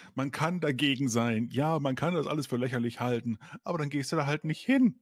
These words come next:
und nicht, äh, ich mache irgendwie Plakate und stell mich vor den Laden und demonstriere und schreie rum und reiße im Landtag die Maske vom Kopf.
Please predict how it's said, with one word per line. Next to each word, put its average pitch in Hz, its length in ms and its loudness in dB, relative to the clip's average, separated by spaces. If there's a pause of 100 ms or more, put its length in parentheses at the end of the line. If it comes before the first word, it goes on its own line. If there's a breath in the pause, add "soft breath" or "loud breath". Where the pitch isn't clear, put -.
und 113 200 -2
nicht, 131 340 0
äh, 120 240 -2
ich - 200 -8 (100)
mache 123 420 -2
irgendwie 117 480 -4
Plakate 117 500 -4
und 113 80 -4
stell 123 180 -2
mich 117 120 0
vor 123 140 2
den 113 80 2
Laden 113 280 0
und 107 120 0
demonstriere 117 500 0
und 117 140 -2
schreie 120 340 2
rum 117 260 0
und 110 140 -4 (260 loud breath)
reiße 123 280 0
im 120 100 -2
Landtag 123 280 0
die 123 100 -2
Maske 139 280 -2
vom 120 200 -2
Kopf. 107 200 -4